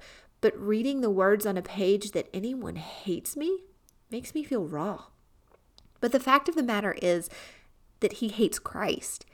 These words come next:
He wants the position of Christ. He will do anything to keep the human race from discovering the never-ending,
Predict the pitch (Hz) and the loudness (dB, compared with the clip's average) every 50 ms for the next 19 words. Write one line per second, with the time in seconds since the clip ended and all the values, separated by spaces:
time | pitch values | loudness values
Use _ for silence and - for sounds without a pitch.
0 | - - - - - _ _ _ - 262 240 220 226 233 240 - 247 - - - | -20 -20 -20 -20 -20 _ _ _ 2 2 4 4 2 2 2 0 0 0 -2 -2
1 | 233 220 220 220 - 226 190 170 165 170 185 220 254 - - 214 190 - - - | -2 -2 -2 -2 -2 -4 -2 -2 0 2 4 4 4 2 0 -4 -4 -6 -6 -6
2 | - 156 - - - - - - - - - - - - _ _ _ - - - | -6 -6 -6 -6 -6 -6 -6 -6 -6 -8 -8 -10 -10 -12 _ _ _ -20 -20 -20
3 | _ _ - 269 269 262 285 262 226 254 247 - - - - 277 302 320 311 - | _ _ 4 4 6 6 4 4 4 4 2 2 2 0 -2 -2 0 -2 -4 -4
4 | - 302 285 277 285 269 - 220 220 - - 269 254 - - - 180 185 185 - | -4 -4 -4 -4 -4 -4 -6 -6 -6 -4 -4 -4 -4 -4 -4 -2 -2 -2 -2 -4
5 | - - 254 277 277 294 277 262 247 214 185 170 175 190 - - - - - 214 | -6 -4 -2 -2 0 0 -2 -2 -2 -2 0 0 -2 -2 -4 -8 -8 -4 0 0
6 | 196 196 196 196 196 - - 226 226 220 240 233 233 220 208 196 190 185 190 196 | 2 2 2 0 -2 0 0 0 0 0 0 -2 -2 0 0 0 0 -2 -2 -2
7 | 202 220 240 240 247 254 240 - - - 190 185 185 180 185 180 190 | 0 0 0 0 0 0 -2 -2 -2 -6 -8 -6 -6 -8 -8 -8 -12